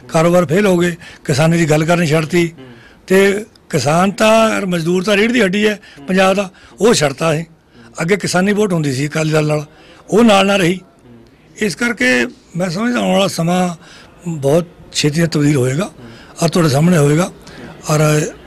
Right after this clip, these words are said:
Speaker 1: ਅਗਲੇ ਮਹੀਨੇ ਜਦੋਂ ਸਾਡੀ ਪਾਰਟੀ ਬਣ ਗਈ, ਬਹੁਤ ਤਕੜੇ ਹੋਏ ਸੀ ਅੱਗੇ ਪੰਜਾਬ ਦੇ ਹੱਕੀ ਮੰਗਾਂ ਲਈ, ਜਦੋਜਹਿਦ ਵੀ ਕਰਾਂਗੇ ਔਰ ਸਰਕਾਰ ਵੀ ਬਣਾਵਾਂਗੇ।
Speaker 2: ਅ, ਲੰਬੇ ਸਮੇਂ ਤੋਂ ਤੁਹਾਡਾ ਪਟਿਆਲੇ ਜ਼ਿਲ੍ਹੇ ਦੇ ਨਾਲ ਵਾਸਤਾ ਰਿਹਾ ਹੈ। ਪਟਿਆਲੇ ਜ਼ਿਲ੍ਹੇ ਵਿੱਚ ਤੁਸੀਂ ਲੋਕਾਂ ਨੂੰ ਮਿਲਦੇ ਰਹੇ ਹੋ।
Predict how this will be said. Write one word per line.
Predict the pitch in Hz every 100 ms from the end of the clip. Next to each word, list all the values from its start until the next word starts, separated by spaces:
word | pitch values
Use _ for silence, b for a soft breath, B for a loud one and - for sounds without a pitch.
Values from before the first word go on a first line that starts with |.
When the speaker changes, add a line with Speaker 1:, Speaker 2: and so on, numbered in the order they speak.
| -
Speaker 1:
ਅਗਲੇ | 151 175
ਮਹੀਨੇ | 175 160
ਜਦੋਂ | 151 160
ਸਾਡੀ | 143 151
ਪਾਰਟੀ | 151 139 135
ਬਣ | 135 135
ਗਈ, | 139 120 - B B -
ਬਹੁਤ | 202 196
ਤਕੜੇ | 180 151
ਹੋਏ | 151 135
ਸੀ | 143 135 151
ਅੱਗੇ | 151
ਪੰਜਾਬ | 143 139 131
ਦੇ | 131 143 - B B -
ਹੱਕੀ | 135 151
ਮੰਗਾਂ | 143 131
ਲਈ, | 131 123 120 B B
ਜਦੋਜਹਿਦ | 139 143 165 170
ਵੀ | 185
ਕਰਾਂਗੇ | 196 190 202 214 - B B B -
ਔਰ | 160 156 151 143 143 - _ -
ਸਰਕਾਰ | - 143 120
ਵੀ |
ਬਣਾਵਾਂਗੇ। | 107 95 - - - - - 151
Speaker 2:
ਅ, | 147
ਲੰਬੇ | 170 190 233
ਸਮੇਂ | 226 220
ਤੋਂ | 226
ਤੁਹਾਡਾ | 220 202
ਪਟਿਆਲੇ | 208 190 170 160 180
ਜ਼ਿਲ੍ਹੇ | 175 143 147 170
ਦੇ | 170
ਨਾਲ | 165 165
ਵਾਸਤਾ | 147 139 - 143
ਰਿਹਾ | 135 127
ਹੈ। | 135
ਪਟਿਆਲੇ | 135 135 135 143
ਜ਼ਿਲ੍ਹੇ | 135 139
ਵਿੱਚ | 139 135
ਤੁਸੀਂ | - 135 139
ਲੋਕਾਂ | 135 135 -
ਨੂੰ | 151
ਮਿਲਦੇ | 147 135 139
ਰਹੇ | 135 131
ਹੋ। | 135